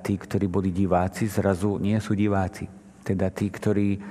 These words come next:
ktorí sa na to všetko pozerali, že tu je nejaký problém dvoch bratov,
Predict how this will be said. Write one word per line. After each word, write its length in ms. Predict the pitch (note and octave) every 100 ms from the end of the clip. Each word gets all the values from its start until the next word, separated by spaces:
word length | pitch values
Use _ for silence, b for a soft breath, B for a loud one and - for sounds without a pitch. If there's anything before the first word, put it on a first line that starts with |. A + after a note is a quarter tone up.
| B B B
ktorí 240 | - G2+
sa 160 | F#2 G2
na 80 | G2
to 160 | F#2+
všetko 400 | F2+ A2 - F#2
pozerali, 640 | F#2 G2+ G#2 G#2 G2+ A#2+ A2+
že 80 | F#2+
tu 160 | -
je 80 | G#2
nejaký 320 | G#2 G#2 G#2 G2
problém 400 | A2 G#2 G#2 G#2+
dvoch 240 | G#2 F#2+
bratov, 400 | G2 G2+ F#2+ A2